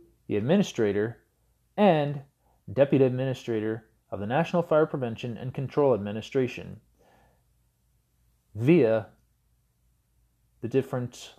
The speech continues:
laws that have been established through order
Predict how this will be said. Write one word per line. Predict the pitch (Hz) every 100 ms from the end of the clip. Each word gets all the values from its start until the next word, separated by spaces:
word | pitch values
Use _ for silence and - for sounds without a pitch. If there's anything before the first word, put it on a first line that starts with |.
| _ -
laws | 110 113 110 98 98 98 - - _ _ _ _ _
that | - 101 -
have | - 98 101
been | - 95 92
established | - - - 131 107 110 107 - - - _ _ _ _ _
through | - 143
order | 165 170 113 87 -